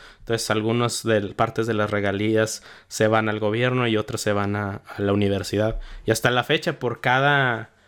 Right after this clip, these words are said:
Gatorade que se vende, este, recibe un <laughs> porcentaje la universidad. Pero es, o sea, ¿qué, qué tanto dinero no es eso? O sea, las universidades en Estados Unidos son,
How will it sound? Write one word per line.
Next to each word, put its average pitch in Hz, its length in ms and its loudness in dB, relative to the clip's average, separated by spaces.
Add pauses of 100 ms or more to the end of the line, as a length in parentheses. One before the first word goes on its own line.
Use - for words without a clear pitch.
(120)
Gatorade 131 520 4
que 123 100 -2
se 113 160 -2
vende, 127 460 0
este, - 600 -8 (640)
recibe 107 460 2
un 110 180 4
<laughs> - 0 -
porcentaje 135 720 2
la 123 120 0
universidad. 107 440 -4
Pero 135 140 2
es, 139 160 -2
o 156 80 2
sea, 151 200 4 (640)
¿qué, 175 260 2
qué 185 100 2
tanto 196 500 2
dinero 175 320 4
no 175 100 0
es 156 100 -2
eso? 175 160 -2
O 151 40 -6
sea, 143 120 0
las 127 160 0
universidades 127 640 -2 (260)
en 127 60 2
Estados 139 320 2
Unidos 143 220 2
son, 151 580 0